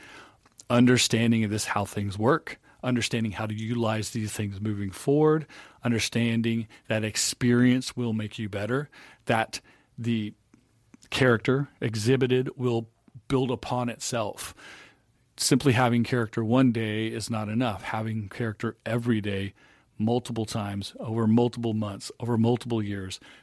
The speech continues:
with providing that, that insight, that experience, that understanding of how to do business, of how to be successful, of how to marshal all of these things to be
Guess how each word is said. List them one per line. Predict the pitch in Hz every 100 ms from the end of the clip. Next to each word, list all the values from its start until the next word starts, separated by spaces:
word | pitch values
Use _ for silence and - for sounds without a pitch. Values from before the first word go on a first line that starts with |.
| -
with | 120 117 - _ _ _
providing | - 110 117 113 113
that, | 110 107 101 _ _ _ _ _ _ _ - _ _
that | 110 101 -
insight, | 117 120 107 104 - - - _
that | 110 110
experience, | 113 - - 113 113 110 107 - - - - -
that | 104 101 -
understanding | 113 113 110 104 - - - 127 117 113 107 92 90 90 _ -
of | 107 95
how | - 104 110
to | 110
do | 101 101
business, | 95 90 90 85
of | - 104
how | - - 101 113 120 113
to | -
be | 101 104
successful, | - 107 - 95 - 101 95 - - -
of |
how | 95 - 113
to | 120
marshal | 107 104 107 107 117 107 -
all | 101 110
of | 104
these | 104 98 -
things | 104 101 98 - - - -
to | -
be | 107 104